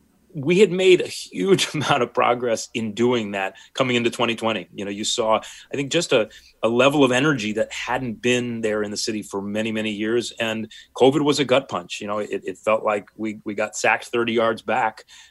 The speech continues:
Uh, and a city that thrives on bringing people together at theaters, at music venues, at, uh, festivals, uh,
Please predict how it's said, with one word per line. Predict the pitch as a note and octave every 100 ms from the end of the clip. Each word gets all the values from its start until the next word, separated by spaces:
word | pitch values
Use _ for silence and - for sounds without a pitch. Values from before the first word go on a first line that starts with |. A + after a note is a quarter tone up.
| -
Uh, | G#2+ G#2 - _ -
and | G#2 G#2+ G#2 - _
a | G#2+
city | - B2+ B2
that | A2+ G#2+
thrives | - A#2+ A#2 A#2 B2 A2+ G2+
on | G#2 F#2+
bringing | E2+ A2 A#2 A2+
people | A2+ G#2+ G#2
together | G2 A2 G#2+ F2
at | G2 -
theaters, | - B2 C3 A#2 F#2+ F#2 - -
at | A2+ G2 - - -
music | A2 B2 A#2 G2+
venues, | G#2 F#2+ F#2 F#2 F2+ -
at, | A2+ G2 - - _ -
uh, | G2+ F#2+ F#2 - -
festivals, | - C#3 - C#3 G#2 G2+ G2+ - -
uh, | C#3 A2